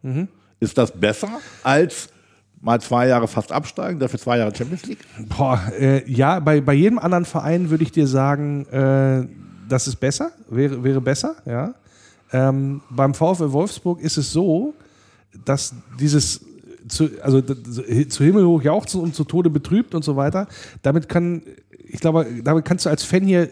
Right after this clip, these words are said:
Speaker 1: schlecht umgehen. Ich glaube, du sehn-, du sehnst dich hier, oder, äh, ich sag, ich sag, ich spreche mal nur für mich, man sehnt sich nach Kontinuität. Diese, diese Nummern von wegen, wir kommen als Pokalsieger und stürzen ab in die Relegation, bleiben nochmal, dann kommst du in die Champions League und dann geht's nochmal wieder fast runter.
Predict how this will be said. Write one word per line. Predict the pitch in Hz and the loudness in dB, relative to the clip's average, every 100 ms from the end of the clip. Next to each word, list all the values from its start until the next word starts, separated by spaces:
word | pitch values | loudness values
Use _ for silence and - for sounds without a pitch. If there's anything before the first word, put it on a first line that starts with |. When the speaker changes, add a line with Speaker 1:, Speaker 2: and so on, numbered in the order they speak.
| 127 | -6
Speaker 1:
schlecht | - 165 - | -4 -4 -4
umgehen. | 180 143 85 78 | -4 -4 -6 -10
Ich | 120 | -8
glaube, | - 151 139 | -2 -2 2
du | 160 175 | 0 0
sehn-, | 127 156 170 | 2 0 0
du | 127 185 | 0 2
sehnst | 139 185 220 - | 4 2 2 -4
dich | 185 | -2
hier, | 214 | -2
oder, | 175 127 117 | 0 0 -2
äh, | 120 - 120 | -10 -10 -10
ich | 120 131 | -8 -6
sag, | 127 | -4
ich | 127 | -2
sag, | 131 | -2
ich | |
spreche | - 139 | -2 -2
mal | 143 | 0
nur | 139 | -2
für | - | -2
mich, | 120 220 - - - - - - | -4 -6 -8 -20 -20 -20 -20 -2
man | 135 139 | 0 4
sehnt | 151 202 | 4 4
sich | 180 135 _ _ - _ _ 117 - - | 0 -4 _ _ -20 _ _ -20 -20 -2
nach | 151 | -2
Kontinuität. | - 190 175 170 156 165 139 - - _ - - - | 2 2 4 4 6 4 0 -2 -16 _ -20 -10 0
Diese, | 143 151 | 4 4
diese | 143 135 139 | 4 2 4
Nummern | 143 220 214 170 | 4 4 2 0
von | 156 | 0
wegen, | 143 156 139 | 2 2 2
wir | 135 123 | 0 -2
kommen | 110 175 185 - | -4 -2 -2 -4
als | 143 - | -4 -2
Pokalsieger | 147 - 147 247 196 208 202 202 - | -4 -2 0 0 0 0 -2 -2 -4
und | 156 - | -6 -6
stürzen | - 185 180 - | -2 -2 -2 -4
ab | 170 | -2
in | 196 | 2
die | 165 | 4
Relegation, | 165 160 151 - 175 214 208 | 4 4 2 2 0 0 0
bleiben | 147 156 165 | 2 2 0
nochmal, | 196 214 226 240 | -4 -4 -4 -4
dann | 190 151 | -2 -2
kommst | 143 190 | 0 2
du | 208 | 4
in | 170 | 2
die | |
Champions | - 208 262 202 | 2 -4 -4 -2
League | 220 | -2
und | 185 | 0
dann | 170 | 0
geht's | 165 165 | 2 2
nochmal | 202 311 262 | 0 0 2
wieder | 147 | 2
fast | 127 120 - | 0 -2 -4
runter. | 120 120 147 294 | -2 0 -2 -4